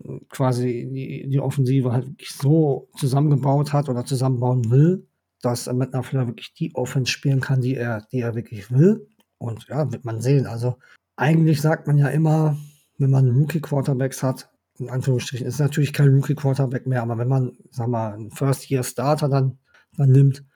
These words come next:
dann ist natürlich besser, je mehr erfahrene Playmaker du da mitbringst. Die Packers sind jetzt einen anderen Weg gegangen, haben halt einen wirklich kompletten Verjüngerungsprozess da vorangetrieben und ich find das spannend, aber man muss natürlich auch sagen, die Jungs müssen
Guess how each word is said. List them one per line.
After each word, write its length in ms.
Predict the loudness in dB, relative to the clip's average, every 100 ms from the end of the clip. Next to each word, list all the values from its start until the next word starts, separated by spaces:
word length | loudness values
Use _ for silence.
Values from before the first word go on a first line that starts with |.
| _ -8
dann 120 | -6
ist 160 | -2 -2
natürlich 480 | 0 0 -2 -6 _
besser, 540 | -18 -8 0 0 2 2
je 120 | 4
mehr 560 | 4 4 2 -2 -8 _
erfahrene 520 | -12 -6 -2 0 -2
Playmaker 580 | -4 -4 -2 -2 -2 -2
du 100 | -2
da 140 | 0 0
mitbringst. 640 | 0 -2 -12 -12 -14 -20 _ -2
Die 40 |
Packers 280 | 2 4 4
sind 100 | 2
jetzt 180 | 0 -2
einen 80 |
anderen 280 | 0 2 4
Weg 100 | 4
gegangen, 400 | 2 0 2 2
haben 160 | 2 0
halt 260 | -2 -4 -4
einen 640 | -2 -2 -4 -10 -16 -18 -10
wirklich 460 | -6 -2 -4 -6 _
kompletten 520 | -4 -4 0 0 0 2
Verjüngerungsprozess 1160 | 4 4 4 2 0 -2 -10 -6 -2 -4 -6 _ _ _
da 380 | -6 -2 -2 -2
vorangetrieben 840 | -2 0 2 2 0 0 2 2
und 280 | 0 -4 -10 _ _ -16
ich 140 | -10
find 160 | -6 -4
das 140 | -2
spannend, 480 | -2 0 0 0 -6 _ _ _ -8
aber 380 | -2 0 2
man 160 | 2 2
muss 140 | 0
natürlich 340 | -4 -10 -12 -10
auch 120 | -8
sagen, 340 | -4 0 0
die 100 | 0
Jungs 220 | 0 0 -2
müssen 240 | -6 -10